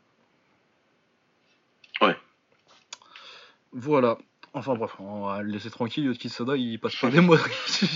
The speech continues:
Speaker 1: Oui, non, mais
Speaker 2: passe
Speaker 1: c'est
Speaker 2: pas une
Speaker 1: juste,
Speaker 2: bonne année, le
Speaker 1: c'est,
Speaker 2: pauvre.
Speaker 1: on parle pas mal. <laughs> Voilà, c'est pas, c'est pas parler mal, c'est juste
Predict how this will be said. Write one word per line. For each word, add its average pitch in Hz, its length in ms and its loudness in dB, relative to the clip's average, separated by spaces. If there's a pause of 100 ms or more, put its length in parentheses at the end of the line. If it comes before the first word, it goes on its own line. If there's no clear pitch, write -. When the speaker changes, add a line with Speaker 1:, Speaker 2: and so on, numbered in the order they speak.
(120)
Speaker 1:
Oui, 208 300 10
non, 147 160 8
mais 123 60 6
Speaker 2:
passe 165 120 8
Speaker 1:
c'est 135 60 0
Speaker 2:
pas 214 80 10
une 208 60 10
Speaker 1:
juste, 196 120 8
Speaker 2:
bonne 208 80 8
année, 208 220 4
le 165 100 4
Speaker 1:
c'est, 143 60 -4
Speaker 2:
pauvre. 139 220 0
Speaker 1:
on 110 40 -6
parle - 260 2
pas 143 120 2
mal. 135 380 2
<laughs> - 40 -20
Voilà, 123 280 -4
c'est - 140 -14
pas, - 80 -8 (140)
c'est - 140 -16
pas - 80 -10
parler 107 240 0
mal, 127 180 2
c'est 95 140 -14
juste 101 180 -12